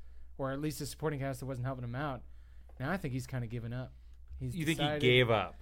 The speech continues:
Speaker 1: Yeah, I'm, I think he's decided.
Speaker 2: This is crazy.
Speaker 1: He's <laughs> decided that it's not worth it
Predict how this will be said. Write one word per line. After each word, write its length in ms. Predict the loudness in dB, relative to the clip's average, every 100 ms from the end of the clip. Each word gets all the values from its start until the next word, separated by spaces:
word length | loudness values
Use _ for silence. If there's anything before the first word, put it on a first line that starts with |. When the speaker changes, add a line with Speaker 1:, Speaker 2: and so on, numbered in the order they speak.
| -10 -8
Speaker 1:
Yeah, 120 | -6
I'm, 140 | -6 -4
I 160 | -2 0
think 200 | 0 0
he's 180 | -2
decided. 680 | -2 -4 4 6 6 6 4 2 -10
Speaker 2:
This 80 | -16 -16
is 60 | -16
crazy. 180 | -14 -14 -14 -6
Speaker 1:
He's 180 | -4 -4
<laughs> 400 | -4 -6 -4 8
decided 640 | 10 10 8 8 8 4 -8 -12 -4
that 120 | 0
it's 160 | 2 4
not 200 | 6 10
worth 300 | 8 8 0
it 200 | -4